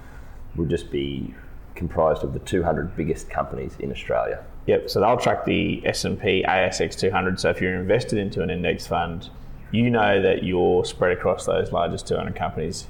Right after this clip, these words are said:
Speaker 2: in Australia, all of those, all of those times. There is an entire massive industry
Speaker 1: Yeah.
Speaker 2: of what we call active fund,
Speaker 1: Yeah.
Speaker 2: uh, or active funds.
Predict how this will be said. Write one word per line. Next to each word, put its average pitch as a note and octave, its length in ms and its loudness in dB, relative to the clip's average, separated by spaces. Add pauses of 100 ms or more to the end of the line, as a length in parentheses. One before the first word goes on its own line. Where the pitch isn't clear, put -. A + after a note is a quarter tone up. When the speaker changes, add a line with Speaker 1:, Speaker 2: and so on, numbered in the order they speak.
Speaker 2:
in F#2 120 -6
Australia, F2 600 0 (220)
all G#2+ 180 6
of F#2+ 60 4
those, G2+ 360 2 (260)
all F#2 200 4
of E2 80 6
those E2 120 0
times. A#2+ 300 2 (500)
There B2 180 6
is A2+ 80 6
an A2+ 120 6
entire A2+ 1080 2 (160)
massive A2+ 640 2
industry G#2+ 600 0
Speaker 1:
Yeah. - 120 -2 (500)
Speaker 2:
of F#2 360 2
what F#2 220 4
we F2+ 120 2
call F2 340 2
active - 400 0
fund, C#3 420 0 (240)
Speaker 1:
Yeah. B1 120 0 (1200)
Speaker 2:
uh, G2 320 4
or F#2 140 6
active F#2 360 0
funds. C3 600 2